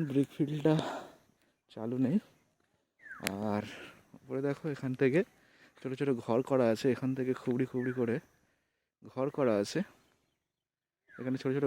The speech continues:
ঘর করা আছে, এখান থেকে আগুন দেওয়া হতো আর ইটগুলোকে পোড়ানো হতো। আর এদিকে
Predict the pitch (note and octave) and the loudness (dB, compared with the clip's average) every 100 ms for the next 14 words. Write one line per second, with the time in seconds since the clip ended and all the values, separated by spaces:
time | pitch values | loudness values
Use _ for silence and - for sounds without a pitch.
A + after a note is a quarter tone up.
0 | A#2 B2 A#2+ B2+ B2 A#2+ A#2+ C3 B2+ C#3+ | 2 2 2 2 2 0 -2 -2 -4 -6
1 | E3+ - _ - A2+ A#2+ C3 C3 A#2+ G2 | -8 -12 _ -8 -6 -2 0 0 0 -2
2 | A#2+ A#2 - _ _ _ _ _ A#2+ A#2+ | -2 -4 -8 _ _ _ _ _ -8 -6
3 | A#2+ A#2+ A#2+ A#2 A#2 A#2 A2 D3+ D#3+ - | -2 -2 0 2 4 4 2 -2 -10 -14
4 | - _ _ _ _ _ _ _ _ _ | -20 _ _ _ _ _ _ _ _ _
5 | - G2 G#2 G#2+ - - A2 C3+ | -12 -6 -4 -4 -4 -2 0 2